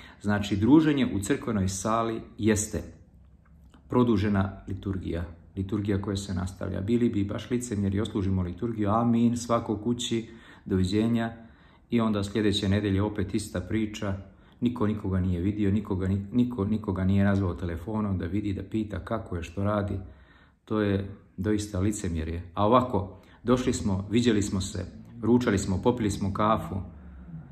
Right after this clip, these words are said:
pitali smo jedan drugoga za zdravlje, da li ima neko neku potrebu, stojimo jedan drugome na usluzi, sve u ime Boga.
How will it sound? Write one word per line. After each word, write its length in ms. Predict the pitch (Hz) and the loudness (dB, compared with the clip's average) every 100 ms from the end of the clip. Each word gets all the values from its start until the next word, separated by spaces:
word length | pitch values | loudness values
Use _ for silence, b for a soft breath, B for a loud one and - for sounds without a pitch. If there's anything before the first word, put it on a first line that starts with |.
| - | 2
pitali 340 | 123 120 104 | 4 6 4
smo 420 | 98 107 95 92 - - - - | 2 2 0 -2 -8 -18 -20 -4
jedan 180 | 104 101 | 0 2
drugoga 380 | 101 104 92 85 | 2 2 0 -2
za 120 | 85 | -2
zdravlje, 560 | 87 110 110 92 87 - - - - - - - - - - - - | 0 2 4 2 -2 -8 -14 -20 -20 -20 -20 -20 -20 -20 -20 -20 -6
da 80 | 98 | 0
li 80 | 104 | 2
ima 160 | 101 | 4
neko 260 | 98 92 90 | 4 2 0
neku 240 | 87 - - | -2 -4 -4
potrebu, 480 | 113 110 - - 95 - - - - - - - - - - - - - - | -2 0 0 -2 -6 -10 -20 -20 -20 -20 -20 -20 -20 -20 -20 -20 -20 -20 -20
stojimo 400 | - - 107 92 | -10 0 4 4
jedan 200 | 90 87 | 2 0
drugome 360 | 90 92 87 85 | -2 -2 -2 -4
na 80 | 85 | -4
usluzi, 540 | 98 - 92 85 87 - - - - - | -6 -6 -6 -6 -8 -10 -16 -20 -20 -12
sve 260 | - 113 | -2 4
u 120 | 104 | 6
ime 180 | 95 85 | 6 4
Boga. 340 | 80 78 73 | 0 -2 -4